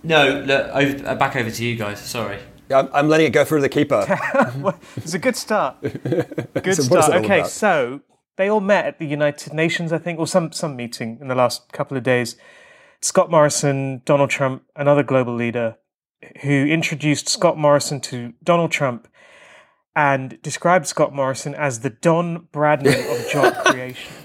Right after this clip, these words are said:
Speaker 2: No, I didn't see that.
Speaker 1: Wow.
Speaker 3: And
Speaker 2: <laughs> The D-
Speaker 3: Donald Trump was completely mystified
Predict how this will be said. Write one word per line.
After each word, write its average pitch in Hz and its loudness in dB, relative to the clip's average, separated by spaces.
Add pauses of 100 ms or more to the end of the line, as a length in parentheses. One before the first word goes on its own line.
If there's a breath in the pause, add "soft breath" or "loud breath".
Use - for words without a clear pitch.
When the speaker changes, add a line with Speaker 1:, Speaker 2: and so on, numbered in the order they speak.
Speaker 2:
No, 143 6
I 131 4
didn't 131 2
see 135 2
that. 113 4
Speaker 1:
Wow. 110 0
Speaker 3:
And 135 -4
Speaker 2:
<laughs> - -
The 131 -2
D- - -6
Speaker 3:
Donald 196 4
Trump 165 0 (100)
was 160 -2
completely 156 0
mystified 120 -2